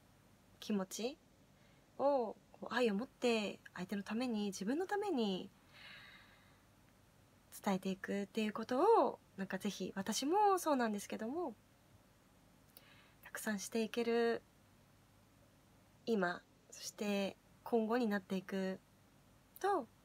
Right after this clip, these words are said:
もっともっと幸せになれるかなと思っています。はい。では今日は以上です。本日もご視聴いただきまして誠にありがとうございました。よかったらチャンネル登録も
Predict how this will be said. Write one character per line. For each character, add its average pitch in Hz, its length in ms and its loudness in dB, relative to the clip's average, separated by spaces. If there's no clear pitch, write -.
も 214 60 -6
っ - 40 -8
と 202 120 -6
も 214 80 -2
っ - 20 -10
と 202 80 -6
幸 196 220 -4
せ 190 120 -6
に 185 60 -4
な 180 80 -4
れ 185 80 -6
る 208 80 -8
か 214 140 -4
な 302 160 2
と - 160 -6
思 185 100 -6
っ - 20 -10
て - 120 -10
い 165 60 -8
ま 160 140 -6
す。 - 200 -14
は - 100 -8
い。 - 80 -12
で 220 80 -2
は 202 160 0
今 226 100 2
日 196 40 2
は 185 160 0
以 202 100 -2
上 175 180 -2
で 285 140 0
す。 - 180 -12
本 226 100 0
日 190 180 -6
も 175 80 -4
ご 185 160 -4
視 - 80 -4
聴 202 60 -6
い - 20 -4
た 190 60 -2
だ 190 40 -4
き 196 80 -8
ま 202 100 -2
し - 40 -6
て - 80 -6
誠 190 260 -6
に 220 200 -2
あ - 60 0
り 294 60 2
が 330 60 2
と 311 80 0
う 269 40 0
ご - 40 -14
ざ 285 60 -2
い 277 40 -4
ま 277 100 -6
し - 80 -14
た。 269 300 -4
よ 240 100 -14
か 240 60 -8
っ - 40 -8
た 208 100 -8
ら - 20 -6
チ - 100 -6
ャ 226 40 0
ン - 20 2
ネ 226 60 2
ル 214 40 -2
登 226 140 -2
録 208 140 -4
も 196 120 -2